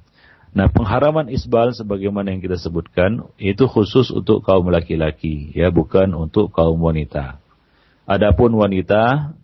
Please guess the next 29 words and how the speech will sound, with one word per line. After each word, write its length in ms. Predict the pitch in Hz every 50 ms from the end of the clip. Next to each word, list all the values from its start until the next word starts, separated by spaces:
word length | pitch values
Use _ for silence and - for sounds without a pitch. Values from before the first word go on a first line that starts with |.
| _ -
mereka 400 | 117 98 95 98 95 - 113 110
boleh 320 | 104 104 110 117 123 120 113
menjulurkan 560 | 107 104 101 98 101 104 101 - 107 101 101
ujung 320 | 107 104 98 101 98 98
kainnya 400 | - 95 92 92 90 95 107 110
sejengkal 640 | 104 _ - - 107 101 98 92 - 113 107 92 87
atau 180 | 87 - 107 104
sehasta 460 | - - 101 101 104 92 - 123 123
di 160 | 107 104 95
bawah 180 | 98 98 101 98 95
mata 240 | 90 85 90 85 -
kaki. 480 | 85 82 78 - 80 69 67 69 69 _ _ _ _ _ _ _ _ _ _ - - _ _ _
Sebagaimana 560 | - 85 87 85 87 95 95 98 98 98 95
yang 160 | 95 95 92
disebutkan 480 | 92 - - 92 92 90 - - 98 95
di 80 | 95 90
dalam 400 | 87 87 90 90 87 85 - -
hadis 240 | - 87 - -
Ibnu 160 | - 82 85 85
Umar 400 | 82 85 87 92 95 98 98 90
radhiyallahu 640 | 87 82 85 85 82 82 82 87 87 87 85 76
anhuma, 640 | 76 78 82 80 85 87 98 101 110 117 120 120 117 - _ _ _ _ _ _ _ _ -
yang 200 | 101 98 95 92
mengatakan 800 | 92 90 87 80 87 82 85 - 107 110 117 120 123 123 - -
Rasulullah 600 | - 92 85 - - 113 107 104 104 107 107 101
sallallahu 440 | - 110 101 95 95 98 95 95 95
alaihi 80 | -
wasallam 220 | 90 90 90 87 85
bersabda, 420 | 87 - 87 82 80 85 98 104